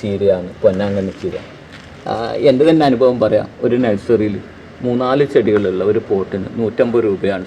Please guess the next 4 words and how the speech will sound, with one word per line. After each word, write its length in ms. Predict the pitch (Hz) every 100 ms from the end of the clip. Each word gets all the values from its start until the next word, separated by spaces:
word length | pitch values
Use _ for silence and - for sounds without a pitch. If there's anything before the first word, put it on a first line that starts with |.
| 90
ചോദിക്കുന്നത്. 400 | 82 80 - - - - - -
പലരും 380 | 123 143 165 147 - 123
ഓൺലൈനിലും 520 | 117 120 120 117 104 95 107
വളരെയധികം, 680 | 101 104 120 101 104 107